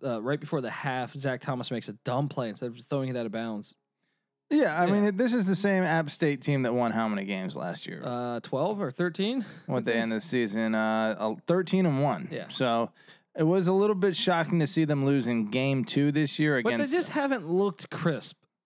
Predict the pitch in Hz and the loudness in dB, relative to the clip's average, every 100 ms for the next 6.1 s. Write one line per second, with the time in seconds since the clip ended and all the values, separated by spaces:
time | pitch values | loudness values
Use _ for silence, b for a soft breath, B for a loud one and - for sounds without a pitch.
0 | - 131 127 123 - _ _ _ 147 160 | -8 -4 -4 -4 -8 _ _ _ -8 -2
1 | 170 165 151 - 196 226 175 220 226 233 | 2 2 0 0 0 -2 -2 -2 0 -2
2 | - 131 - 165 120 - 151 151 139 131 | -4 -6 -4 -4 -4 -4 -2 -2 -2 -2
3 | 135 139 147 156 147 151 151 151 151 b | -2 0 0 0 0 0 0 0 -4 b
4 | b b - - 370 381 196 190 220 - | b b -14 -2 0 0 0 2 2 0
5 | - - - 220 180 - - 151 143 127 | -8 -8 0 0 0 -4 -4 -2 -2 -4
6 | 110 | -8